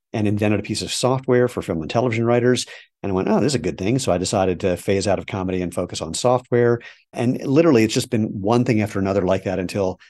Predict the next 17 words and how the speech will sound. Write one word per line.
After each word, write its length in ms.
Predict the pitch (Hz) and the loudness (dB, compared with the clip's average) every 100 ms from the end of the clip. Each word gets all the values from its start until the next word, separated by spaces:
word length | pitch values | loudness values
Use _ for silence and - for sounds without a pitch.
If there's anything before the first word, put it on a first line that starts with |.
| _ _ - | _ _ -2
thirteen 300 | 104 - 104 | 0 0 -2
and 80 | 95 | -2
a 40 | |
half 180 | 98 - | -4 -4
years 160 | 92 | -2
ago, 120 | 92 92 | 0 0
my 160 | 92 | 0
wife 200 | 90 87 | -2 -4
started 240 | - 87 82 | -4 -6 -4
Xero 320 | 101 110 95 | 0 2 2
Shoes. 420 | - 82 82 80 - - _ - | 0 -4 -4 -6 -10 -18 _ -10
I 60 | 127 | 0
keep 280 | 226 247 | 2 2
thinking 360 | - 165 175 123 | 2 2 4 4
that 100 | 101 | 2
I 80 | 98 | 0
should, 640 | - - 240 277 101 - | 0 -2 2 6 6 4